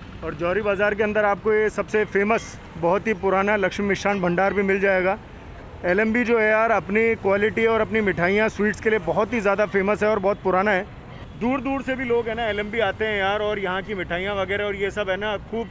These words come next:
किलो किलो भर भर के है ना पैक करवा करके लेके जाते हैं, क्योंकि बहुत ही पुराना है और फेमस है क्वालिटी की वजह से। तो आज के time पे अगर आप यहाँ पे आएंगे तो रेटे वेटे बहुत हाई मिलेंगी, और दिन में तो क्या इतनी भीड़ मिलती है कि line के अंदर number भी है ना आपको देर लग जाएगी आने में। जौहरी बाज़ार mainly famous है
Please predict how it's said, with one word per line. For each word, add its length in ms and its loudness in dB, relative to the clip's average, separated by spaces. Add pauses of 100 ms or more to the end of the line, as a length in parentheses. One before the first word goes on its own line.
किलो 220 0
किलो 240 -2
भर 180 -4
भर 160 0
के 120 -4
है 60 -2
ना 120 -4
पैक 220 -4
करवा 240 -4
करके 240 -6
लेके 240 -6
जाते 260 -6
हैं, 140 -8 (400)
क्योंकि 200 -4
बहुत 280 0
ही 60 -2
पुराना 280 -2
है 60 0
और 80 -2
फेमस 340 -4
है 60 -2
क्वालिटी 360 -2
की 100 -6
वजह 220 0
से। 180 -2 (340)
तो 60 -2
आज 340 0
के 100 -2
time 220 -2
पे 60 0
अगर 180 0
आप 160 0
यहाँ 140 -2
पे 120 -6
आएंगे 260 -4
तो 100 -4
रेटे 260 -2
वेटे 240 -4
बहुत 260 -4
हाई 140 -4
मिलेंगी, 340 -4
और 120 -2
दिन 140 -6
में 140 -6
तो 100 -6
क्या 160 -4
इतनी 220 -6
भीड़ 200 -4
मिलती 260 -8
है 100 -2
कि 100 -6
line 260 -8
के 60 -6
अंदर 260 -6
number 280 -6
भी 120 -6
है 80 -4
ना 140 -6 (460)
आपको 260 -4
देर 220 0
लग 140 -2
जाएगी 260 -2
आने 200 -4
में। 120 -12 (320)
जौहरी 280 0
बाज़ार 320 0
mainly 340 -4
famous 380 -4
है 100 2